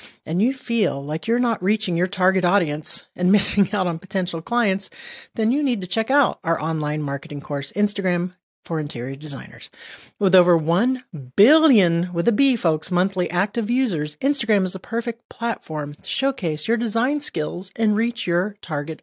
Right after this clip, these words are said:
audience. And our course is specifically designed for interior designers who want to learn how to create a compelling Instagram presence,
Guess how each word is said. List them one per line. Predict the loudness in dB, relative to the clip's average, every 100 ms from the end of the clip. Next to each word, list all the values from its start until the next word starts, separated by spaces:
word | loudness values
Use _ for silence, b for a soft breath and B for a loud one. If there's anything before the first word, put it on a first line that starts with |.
| -4
audience. | 0 0 0 -4 -8 B B B
And | -4 0
our | 0
course | 0 0 0 -4 -10 _ _ _ 0
is | 0 0
specifically | -4 -4 -4 -4 -2 0 0 -2 -2 -2
designed | 0 2 2 2 0
for | -2
interior | 0 0 0
designers | 0 0 0 0
who | 0
want | 0 0 -2
to | -4
learn | -2 -2 0 0 0 -2
how | -2 -2
to | -2
create | -2 -4 -4
a | -4
compelling | -4 -2 -2 -2
Instagram | -2 -4 -4 -2 0 -2
presence, | -2 -4 -2 -6 -6 -14